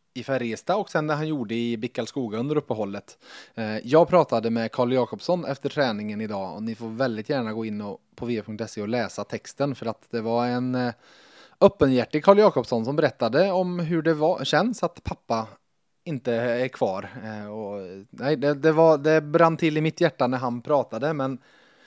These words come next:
vi sa det, det är, det skulle vara ett symbolvärde att peta Carl Jakobsson nu efter det här. Det skulle, i min mage skulle det inte landa rätt, även fast bästa laget givetvis alltid ska spela.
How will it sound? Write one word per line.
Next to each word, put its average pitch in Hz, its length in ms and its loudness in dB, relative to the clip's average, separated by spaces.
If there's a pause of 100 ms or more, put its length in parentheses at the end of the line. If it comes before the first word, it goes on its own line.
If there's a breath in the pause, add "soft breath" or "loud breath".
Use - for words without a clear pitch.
(320 soft breath)
vi 143 120 -2
sa 170 260 6
det, 113 140 4
det 123 240 2
är, 123 440 2
det 120 240 -4
skulle 131 340 2
vara 123 280 6
ett - 140 -6
symbolvärde 131 1500 2 (800)
att - 180 -6
peta 139 420 -2
Carl 117 220 0
Jakobsson 110 560 -2 (100)
nu 104 280 -6 (180)
efter 107 280 -8
det 104 60 -6
här. 95 180 -8
Det 110 180 -6
skulle, 113 920 -8
i 131 140 -6
min 147 300 -2
mage 110 320 2
skulle 113 320 -2
det 120 100 -2
inte 117 420 -4
landa 107 440 -4
rätt, 107 180 -6
även 113 180 -2
fast 101 160 -8
bästa 104 300 -8
laget 98 320 -6
givetvis 95 340 -12
alltid 107 180 -8
ska - 140 -14
spela. 107 420 -8